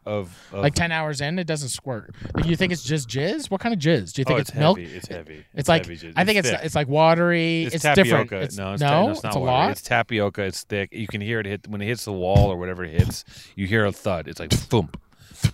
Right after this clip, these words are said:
Speaker 1: I know this because I've been practicing no fap in my, to keep, to
Speaker 2: No fap.
Speaker 1: Yeah,
Speaker 2: You're
Speaker 1: I
Speaker 2: no fap right now?
Speaker 1: No, no, I'll tell you why. Because
Speaker 2: Okay.
Speaker 1: I, because it's like, uh, my girlfriend and I are so busy that we don't
Speaker 2: Mm.
Speaker 1: often get to hang out in one-on-one situations. One of us is going to bed, the other one's going here.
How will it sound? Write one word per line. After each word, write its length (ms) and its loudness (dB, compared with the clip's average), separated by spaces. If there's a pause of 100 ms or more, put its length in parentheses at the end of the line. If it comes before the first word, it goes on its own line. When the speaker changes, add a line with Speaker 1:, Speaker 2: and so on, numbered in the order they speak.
(160)
Speaker 1:
I 140 6
know 180 8
this 200 2
because 440 0
I've 260 -4
been 140 -6
practicing 500 -4
no 140 -4
fap 340 -8 (540)
in 140 -2
my, 340 -4 (360)
to 120 -10
keep, 320 -8 (480)
to 80 0
Speaker 2:
No 60 8
fap. 300 0 (380)
Speaker 1:
Yeah, 80 -2
Speaker 2:
You're 120 2
Speaker 1:
I 20 4
Speaker 2:
no 100 6
fap 300 0
right 140 -2
now? 100 -2
Speaker 1:
No, 80 2
no, 100 2
I'll 140 0
tell 160 0
you 100 -2
why. 180 -2
Because 300 -2
Speaker 2:
Okay. 60 -2
Speaker 1:
I, 20 -6
because 260 -4
it's 80 -10
like, 220 -2 (160)
uh, 140 -4
my 160 -4
girlfriend 400 -2
and 60 -4
I 40 -4
are 60 -4
so 180 -6
busy 480 -12
that 140 0
we 120 4
don't 160 2
Speaker 2:
Mm. 40 -2 (100)
Speaker 1:
often 180 -6
get 140 -6
to 340 -12
hang 220 -10
out 240 -10 (140)
in 320 -14 (180)
one-on-one 400 -12
situations. 460 -14
One 220 -8
of 60 -8
us 60 -12
is 60 -14
going 140 -10
to 40 -12
bed, 240 -6
the 80 -8
other 140 -6
one's 100 -12
going 160 -10
here. 160 -10